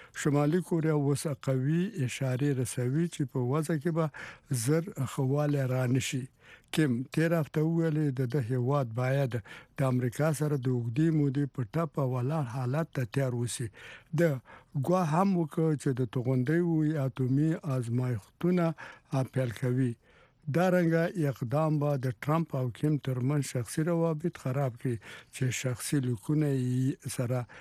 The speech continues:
رد و بدل کول او درې ځلې ملاقاتونه سره کړي دي. دغو روابطو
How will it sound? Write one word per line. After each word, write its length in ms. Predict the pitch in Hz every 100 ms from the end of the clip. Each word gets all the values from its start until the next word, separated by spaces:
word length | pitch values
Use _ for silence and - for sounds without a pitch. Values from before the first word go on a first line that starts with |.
| - _ 143
رد 200 | 139 123
و 60 | 120
بدل 300 | 123 123 120 131
کول 340 | 127 151 175 190 - 139
او 100 | 135 131 127 127 120
درې 200 | 139 170 147 123
ځلې 440 | 151 165 160 151 135
ملاقاتونه 680 | 127 120 127 117 151 151 127
سره 240 | 131 123 104
کړي 240 | 143 127 110
دي. 80 | 117 - _ _ - - - - - 139
دغو 240 | 180 170 175
روابطو 680 | 170 160 143 139 160 147